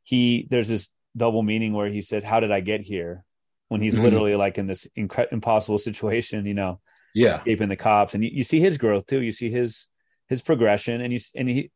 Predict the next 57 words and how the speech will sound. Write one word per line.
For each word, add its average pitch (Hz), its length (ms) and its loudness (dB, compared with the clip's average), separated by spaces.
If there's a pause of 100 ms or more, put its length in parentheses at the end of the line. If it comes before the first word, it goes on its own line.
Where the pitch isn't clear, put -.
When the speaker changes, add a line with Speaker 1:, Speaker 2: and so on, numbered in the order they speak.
Speaker 1:
you 147 80 -2
know, 131 60 2
he's 131 140 2
honest. 143 320 0
See, 123 80 -4
there's 123 140 -2
a 117 40 -8
time 139 200 -2
when 135 80 -2
he 120 60 -2
wants 123 160 -4
to 110 80 -8
stab 110 400 0
Ever 123 340 -4
with - 140 -8
a - 40 -8
pencil. - 380 -10
Speaker 2:
Yeah, 120 320 4 (160)
yeah, 110 300 4 (180)
yeah. 104 160 -2
Speaker 1:
Right? 107 200 0
Speaker 2:
He, 175 80 -6
he, 120 340 -6 (140)
he 127 100 2
imagines 107 500 2
it, 82 140 -10
right? 104 220 -2 (240)
"I'm 139 60 4
Speaker 1:
Yeah. 143 80 6
Speaker 2:
gonna 101 100 0
stab 120 380 -2
him 123 140 8
in 120 80 6
the 120 80 4
neck. 120 360 2 (360)
The 101 60 -6
car 113 200 4
is 110 80 2
Speaker 1:
Mm-hmm. 98 60 -6
Speaker 2:
gonna 107 160 -2
crash, 107 600 -2 (100)
and 123 180 0
then 120 120 2
Speaker 1:
Mm-hmm. 120 120 4
Speaker 2:
I'm 120 80 2
gonna 107 180 0
jump 117 260 0
out 107 180 2
and 107 80 -10
I'm 104 80 -8
gonna 87 180 -4
run." 87 340 -4 (760)
You 113 100 4
know, 104 360 4
like, - 120 -2
he, 117 200 0
he, 107 240 -6